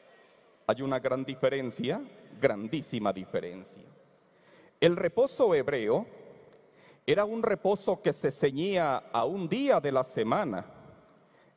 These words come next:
El reposo del pueblo de Cristo es un reposo permanente. Aquel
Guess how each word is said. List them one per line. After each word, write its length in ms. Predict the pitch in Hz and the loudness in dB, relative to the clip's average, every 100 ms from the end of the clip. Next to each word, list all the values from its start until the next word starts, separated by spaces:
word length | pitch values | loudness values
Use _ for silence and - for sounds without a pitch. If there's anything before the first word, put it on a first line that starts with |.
| - | 2
El 160 | 120 117 | 2 2
reposo 580 | 120 107 139 165 - | -4 -2 0 0 0
del 220 | 139 120 110 | 0 0 -2
pueblo 880 | 120 139 170 156 147 127 110 90 - | 0 2 2 0 2 2 2 -2 -6
de 240 | 98 120 - | -2 -2 0
Cristo 640 | 143 131 - 131 220 294 - - - - - | -6 -6 -4 0 0 -2 -18 -20 -20 -18 -2
es 240 | 131 - | -2 0
un 160 | 165 160 | -2 0
reposo 920 | 151 131 - 156 - - 139 120 98 - - | 0 0 2 2 2 2 4 4 0 -6 2
permanente. 1040 | 156 131 135 123 127 262 262 185 92 92 - - - - - _ _ _ - - - | 2 2 -2 0 0 0 -2 -2 -4 -8 -16 -20 -20 -20 -20 _ _ _ -20 -20 0
Aquel 580 | 165 170 196 220 294 285 | 2 2 2 2 2 -8